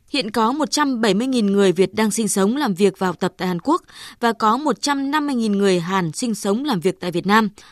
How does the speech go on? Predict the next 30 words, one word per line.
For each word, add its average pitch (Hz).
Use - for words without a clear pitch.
Hơn 269
sáu 247
mươi 302
nghìn 220
gia 262
đình 202
đa 240
văn 233
hóa 202
Hàn 247
Việt 185
là 240
cầu 226
nối 220
hữu 302
nghị 339
đặc 208
biệt 196
của 175
hai 175
nước. 262
Chủ -
tịch 175
Quốc 247
hội 208
cũng 214
nhấn 208
mạnh, 233
bóng 247
đá 226